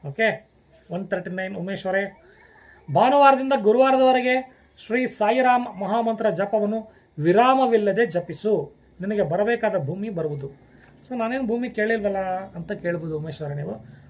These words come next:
ಆದರೂ ಭೂಮಿ ಬರುವುದು ಅಂದ್ರೆ ನಿಮ್ಮ ಇಷ್ಟಾರ್ಥ ಏನಿದೆ ಅದು ನೆರವೇರುತ್ತೆ. So, ಏನ್ ಮಾಡ್ಬೇಕು?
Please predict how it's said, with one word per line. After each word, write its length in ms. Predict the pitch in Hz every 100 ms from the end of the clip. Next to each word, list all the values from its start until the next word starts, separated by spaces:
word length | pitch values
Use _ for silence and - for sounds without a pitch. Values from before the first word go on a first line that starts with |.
| -
ಆದರೂ 260 | 160 208 214
ಭೂಮಿ 240 | 160 214
ಬರುವುದು 380 | 160 180 208 202
ಅಂದ್ರೆ 200 | 175 233 254 - - -
ನಿಮ್ಮ 120 | 185
ಇಷ್ಟಾರ್ಥ 520 | 190 - 269 277 - 240
ಏನಿದೆ 480 | 202 190 202 262 -
ಅದು 140 | 165
ನೆರವೇರುತ್ತೆ. 880 | 214 160 185 185 143 151 139 _ _ - -
So, 80 |
ಏನ್ 180 | 196 226
ಮಾಡ್ಬೇಕು? 500 | 220 196 180 233 247